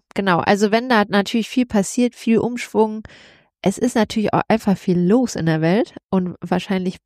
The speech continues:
bei euch genauso viel wie bei uns, dann muss man auch manchmal sich so ein bisschen zurückberufen auf das, was wichtig ist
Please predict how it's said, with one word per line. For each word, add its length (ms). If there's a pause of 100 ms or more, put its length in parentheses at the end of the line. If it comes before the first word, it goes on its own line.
bei 180
euch 160
genauso 380
viel 240
wie 100
bei 180
uns, 360 (500)
dann 400
muss 240
man 220
auch 160
manchmal 340
sich 120
so 100
ein 80
bisschen 360 (120)
zurückberufen 840
auf 180
das, 220
was 160
wichtig 360
ist 200